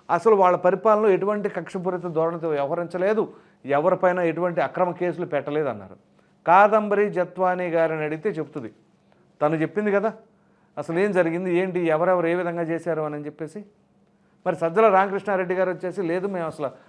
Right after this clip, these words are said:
బ్రహ్మాండంగా పరిపాలన చేశాము, ప్రజల కోసమే నిరంతరం కృషి చేశాము, ఎక్కడ కూడా కక్షపూరిత ధోరణితో వ్యవహరించలేదు. నిజంగా కనుక మేము కక్షపూరిత ధోరణితో వ్యవహరించి ఉన్నట్లయితే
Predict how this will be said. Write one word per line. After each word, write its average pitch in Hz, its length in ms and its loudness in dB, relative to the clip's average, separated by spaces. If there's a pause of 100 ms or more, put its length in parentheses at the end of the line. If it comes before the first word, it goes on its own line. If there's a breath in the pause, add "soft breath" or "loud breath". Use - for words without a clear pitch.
(160 soft breath)
బ్రహ్మాండంగా 180 560 0
పరిపాలన 170 540 0
చేశాము, 180 500 -4 (300 soft breath)
ప్రజల 139 260 0
కోసమే 175 360 2
నిరంతరం 165 520 -4
కృషి 139 240 -6
చేశాము, 185 480 -2 (320 soft breath)
ఎక్కడ 147 260 0
కూడా 185 220 0
కక్షపూరిత 180 480 -6
ధోరణితో 170 460 0
వ్యవహరించలేదు. 170 800 -2 (360 loud breath)
నిజంగా 220 460 8
కనుక 202 240 6
మేము 196 240 0
కక్షపూరిత 180 500 -4
ధోరణితో 175 500 0
వ్యవహరించి 151 440 -2
ఉన్నట్లయితే 139 800 -2